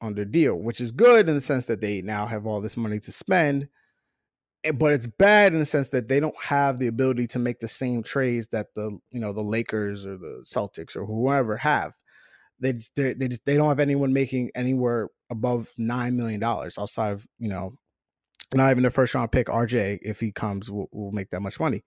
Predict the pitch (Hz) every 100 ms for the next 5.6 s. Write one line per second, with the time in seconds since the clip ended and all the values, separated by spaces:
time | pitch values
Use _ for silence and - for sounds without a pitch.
0 | _ _ _ _ _ _ _ _ _ _
1 | _ _ _ _ _ _ - 123 120 113
2 | - _ _ _ _ _ - - 160 143
3 | 131 _ _ _ - 139 - - 143 135
4 | 127 139 180 175 - 175 - 131 127 120
5 | 120 127 110 131 127 -